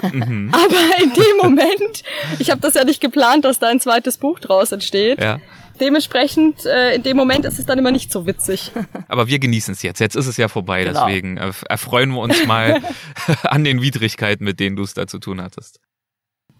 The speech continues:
Speaker 2: "Johnny, das ist nicht komisch", rufe ich. "Na los, komm, ich hab dein Heu schon hergerichtet." "Hallo." Peng! Plötzlich fällt ein Schuss im Wald. Ich zucke zusammen und werde mit einem Schlag mächtig nervös.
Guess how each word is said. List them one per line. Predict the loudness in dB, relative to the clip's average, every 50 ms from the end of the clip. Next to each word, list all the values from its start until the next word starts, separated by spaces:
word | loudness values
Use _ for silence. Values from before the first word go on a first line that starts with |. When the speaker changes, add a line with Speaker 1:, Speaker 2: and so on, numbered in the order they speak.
| _ -8
Speaker 2:
"Johnny, | -2 2 2 6 6 6 6 6 6 4 2 0 -2 _
das | -4 -2 -2 0
ist | -2 0 2
nicht | 2 2 2 0 -6 _
komisch", | -4 -2 2 4 4 4 6 4 4 2 0 -4 -8 -8 -12 _ _ _ _ _ _ -8
rufe | -6 -6 -4 -2 -2
ich. | -2 -2 -2 -4 -8 -16 -20 _ _ _ _ _ _ -20 -20 _ -20 -20 -20 -20 -20 -4 _
"Na | 2 4 4
los, | 6 6 6 6 4 4 2 2 -2 -2
komm, | 0 2 4 4 4 2 0 _ _ _ _
ich | -10 -6 -4
hab | -4 -2 -2
dein | 0 0 0 2 2
Heu | 2 2 2
schon | 2 2 2 2
hergerichtet." | 2 2 2 2 0 -2 -4 -4 -8 -8 -8 -8 -8 -8 -12 -16 -20 -20 -20 -20 -20 -20 -20 -20 -20 -20 -20 -18 -8
"Hallo." | -2 0 2 4 4 4 4 6 6 6 6 6 6 6 6 6 4 4 2 -2 _ _ _ _ _ _ _ _ _ _ _ _
Peng! | -2 0 0 2 0 0 -2 -4 -10 _ _ _ _ _ _ _ _ _ _ _ _ -4
Plötzlich | 2 2 2 2 2 0 -2 -2 -4 -2
fällt | 0 0 0 0 0
ein | -2 -2 -2
Schuss | -2 -2 -4 -2 -2
im | -2 -4 -4
Wald. | -4 -4 -2 -2 -4 -6 -8 -14 -20 _ _ -6
Ich | -4 -4 -4 -2
zucke | -2 -2 0 0 -2
zusammen | -2 -2 -4 -2 0 2 2 2 2 2
und | 0 0
werde | 0 0 0 0
mit | -2 -4 -2
einem | -2 2 2 2 2
Schlag | 0 0 -2 -2 -2 -2 -4
mächtig | -6 -6 -6 -6 -8 -10 -6 -2
nervös. | -2 -2 -2 -2 -2 -4 -4 -6 -8 -10 -12 _